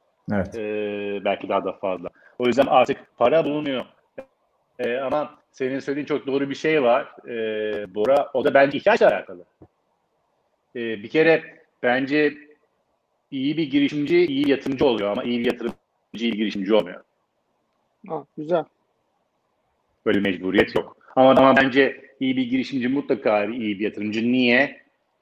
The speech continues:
Speaker 2: Ee, çünkü uzun soluklu, ekip kurabilen, fırsatı görebilen, e, tehlikeleri savuşturabilen veya yediği darbeden kurtulabilen insan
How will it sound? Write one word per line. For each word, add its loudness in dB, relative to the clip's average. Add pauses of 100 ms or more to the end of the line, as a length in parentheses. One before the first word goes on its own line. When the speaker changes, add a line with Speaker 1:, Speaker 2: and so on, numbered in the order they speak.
(240)
Speaker 2:
Ee, 2
çünkü -6
uzun 4
soluklu, -2 (960)
ekip -6
kurabilen, 2 (1300)
fırsatı 0
görebilen, 2 (640)
e, 0
tehlikeleri 0
savuşturabilen 0
veya 2
yediği -6
darbeden -4 (840)
kurtulabilen -4
insan -2